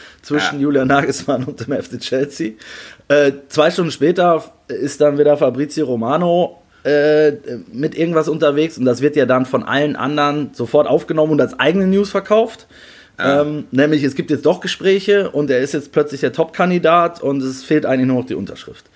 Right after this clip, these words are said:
Speaker 1: Und dann frage ich mich immer, was ist denn in dieser <laughs> Dreiviertelstunde passiert? Also,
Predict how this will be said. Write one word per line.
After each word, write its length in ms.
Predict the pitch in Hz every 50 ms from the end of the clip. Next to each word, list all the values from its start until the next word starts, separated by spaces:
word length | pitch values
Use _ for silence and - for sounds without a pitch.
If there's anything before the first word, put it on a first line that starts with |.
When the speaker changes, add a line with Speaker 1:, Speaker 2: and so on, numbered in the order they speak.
| - - - - - - -
Speaker 1:
Und 120 | - _ -
dann 140 | 117 120 -
frage 240 | 127 143 190 196
ich 60 | 196 180
mich 100 | 147 131
immer, 220 | 135 127 120 110
was 160 | 101 143 147 -
ist 240 | - 147 - -
denn 120 | 139 147 143
in 140 | 127 131 135
dieser 560 | 139 143 127 135 131 127 127 123 120 113 - - _ _ _
<laughs> 200 | _ _ _ -
Dreiviertelstunde 1120 | 123 127 117 - - - 139 - 160 139 123 - - - - - 151 156 165 147 143 139
passiert? 600 | - - 110 - - 135 190 285 - - - - 123
Also, 240 | 110 92 95 90